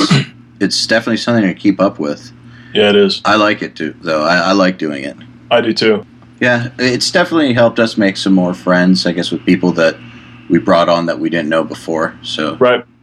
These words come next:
Speaker 2: Mm-hmm.
Speaker 1: it's, it's a good thing.
Speaker 2: Cool. All right, so here's how we're gonna start, and then after this, we're gonna, um, my style is usually,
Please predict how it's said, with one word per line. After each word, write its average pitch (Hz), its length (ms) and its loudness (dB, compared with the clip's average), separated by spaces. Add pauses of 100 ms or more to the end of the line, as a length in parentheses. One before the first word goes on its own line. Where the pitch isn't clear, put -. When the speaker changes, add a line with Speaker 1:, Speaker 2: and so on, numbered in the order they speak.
(120)
Speaker 2:
Mm-hmm. 127 100 -4
Speaker 1:
it's, 139 160 -2 (180)
it's 110 180 -2
a - 40 -6
good 90 240 -2
thing. 85 260 -4 (800)
Speaker 2:
Cool. - 240 0 (640)
All 190 140 4
right, - 200 -6
so 156 160 -2
here's 185 180 2
how 190 180 2
we're 175 80 -6
gonna 170 120 -4
start, 147 380 0
and 131 100 -2
then 131 80 0
after 139 240 0
this, 135 200 2
we're 127 80 -6
gonna, 117 300 0 (260)
um, 107 420 -2 (440)
my 127 200 4
style 131 400 2
is 117 140 -6
usually, 117 500 -6